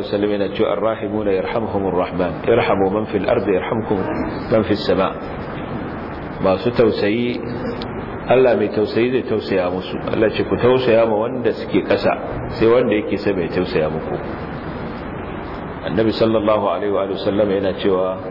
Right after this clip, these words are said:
"Wallahu fi auni al-abdi ma kana al-abdu fi auni akhihi."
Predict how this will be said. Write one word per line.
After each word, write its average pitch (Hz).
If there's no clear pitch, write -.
"Wallahu 101
fi 98
auni 101
al-abdi 98
ma 95
kana 110
al-abdu 95
fi 98
auni 90
akhihi." 76